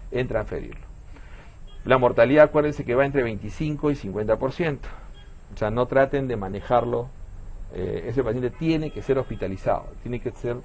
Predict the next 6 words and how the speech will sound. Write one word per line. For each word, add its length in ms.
manejado 440
parenteralmente, 760
¿ok? 140
Entonces, 340
ictericia, 760
confusión, 720